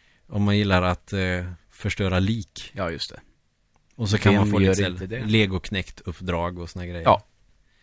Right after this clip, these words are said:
Speaker 1: Eh, Soldier of Fortune i Tyskland, för övrigt tror jag alla karaktärer var robotar.
Speaker 2: Ja. Jävla tyskar, alltså.
Speaker 1: Och, och robotar också. Och då är de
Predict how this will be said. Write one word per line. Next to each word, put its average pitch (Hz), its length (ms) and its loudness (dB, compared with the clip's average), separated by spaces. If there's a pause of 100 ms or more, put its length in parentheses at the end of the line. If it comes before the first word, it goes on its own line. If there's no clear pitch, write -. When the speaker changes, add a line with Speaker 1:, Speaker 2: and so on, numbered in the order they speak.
(560)
Speaker 1:
Eh, 104 240 6 (120)
Soldier 117 340 4
of 110 60 2
Fortune 104 400 0
i 92 40 -2
Tyskland, 104 760 2
för 120 180 -2
övrigt 87 240 2
tror 104 160 -2
jag 95 120 -2
alla 92 480 0 (100)
karaktärer 95 580 -2
var 87 180 0
robotar. 85 760 -4 (460)
Speaker 2:
Ja. 95 200 0 (800)
Jävla - 400 -18
tyskar, - 400 -6
alltså. 92 280 -10 (480)
Speaker 1:
Och, 104 420 -14 (160)
och 110 220 -2
robotar 101 380 -2
också. 90 200 -8
Och 92 80 -2
då 101 220 0
är 113 200 0
de 95 280 -4